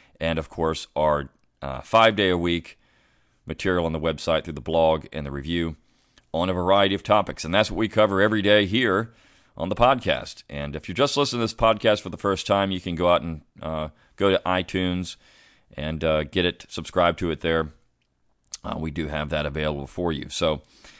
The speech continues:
uh, please do all of those things and share our podcast and our material on social media. It is one way we will expand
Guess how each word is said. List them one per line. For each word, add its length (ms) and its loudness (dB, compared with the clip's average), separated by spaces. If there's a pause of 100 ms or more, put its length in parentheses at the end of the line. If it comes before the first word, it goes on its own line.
(260)
uh, 140 -4
please 680 0 (300)
do 160 2
all 320 6
of 80 2
those 220 0
things 260 0
and 140 -4
share 500 4
our 160 2
podcast 640 0
and 100 -6
our 80 -2
material 460 -2
on 80 0
social 340 -2
media. 440 0
It 120 -8
is 160 -4
one 280 0
way 180 4
we 180 -4
will 280 2
expand 720 -2